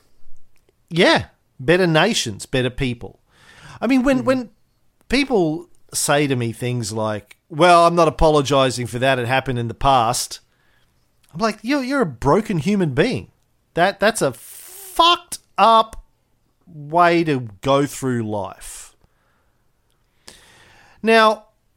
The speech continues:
Speaker 1: there have been apologies before, n-,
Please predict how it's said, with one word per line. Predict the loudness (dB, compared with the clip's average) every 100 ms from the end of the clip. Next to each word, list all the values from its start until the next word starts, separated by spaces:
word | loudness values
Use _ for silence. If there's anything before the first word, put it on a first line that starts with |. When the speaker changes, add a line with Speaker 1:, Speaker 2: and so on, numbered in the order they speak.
| _ _
Speaker 1:
there | -2 2 4
have | 4 2 2
been | 2 2 -2 -8 _ _ _ _ -14
apologies | -2 2 2 0 -2 -6 -6 -10 -12 _ -20 -20 _ -16 -10
before, | -8 -8 -8 -6 -8 -10 _ -14
n-, | -6 -4 -2 -4